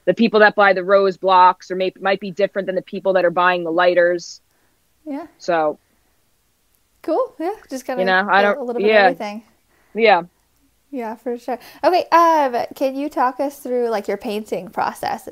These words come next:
Speaker 2: specifically? Like, uh, do you have any methods or techniques that you've picked up through your years of experience painting murals?
Speaker 1: Murals?
Speaker 2: Yeah.
Speaker 1: Um,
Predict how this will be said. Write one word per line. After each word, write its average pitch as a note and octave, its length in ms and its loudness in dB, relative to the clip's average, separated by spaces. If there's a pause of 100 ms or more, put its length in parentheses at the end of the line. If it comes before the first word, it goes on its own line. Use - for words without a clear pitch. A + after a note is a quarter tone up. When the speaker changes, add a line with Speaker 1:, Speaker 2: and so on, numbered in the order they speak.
Speaker 2:
specifically? F#3+ 800 -10
Like, F3+ 240 -8
uh, F#3+ 380 -6 (100)
do A3 100 -12
you G#3+ 120 -6
have F#3+ 360 -4
any F#3+ 200 -10
methods G3+ 320 -8
or G3+ 60 -10
techniques A3 480 -14
that - 100 -12
you've G3+ 140 -10
picked G#3+ 220 -12
up G#3 220 -8
through G3+ 300 -10
your G3 100 -10
years G3 240 -10
of G#3 60 -14
experience G#3+ 560 -12 (100)
painting G#3+ 240 -10
murals? A3 380 -14 (640)
Speaker 1:
Murals? A#3+ 580 2
Speaker 2:
Yeah. B3 380 4
Speaker 1:
Um, B3+ 340 -8